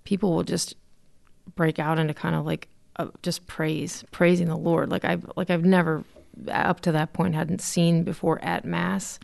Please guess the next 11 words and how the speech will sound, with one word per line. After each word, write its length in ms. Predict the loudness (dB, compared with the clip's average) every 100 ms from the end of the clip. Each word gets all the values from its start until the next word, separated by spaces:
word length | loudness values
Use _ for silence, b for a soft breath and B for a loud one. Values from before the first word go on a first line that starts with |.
| B B B B
It's, 160 | -12 -12
it, 460 | -6 -6 -4 -6
it's 340 | -4 -6 -6 0
very 600 | 4 6 6 4 2 -4 -8
striking 640 | -8 0 4 2 2 2 4
when 140 | 2
you 240 | 0 -2 -4
are 160 | -4 0
there. 500 | 0 0 0 -2 -6 -4
It's, 360 | -4 -2 -4
um, 400 | 0 0 0 -2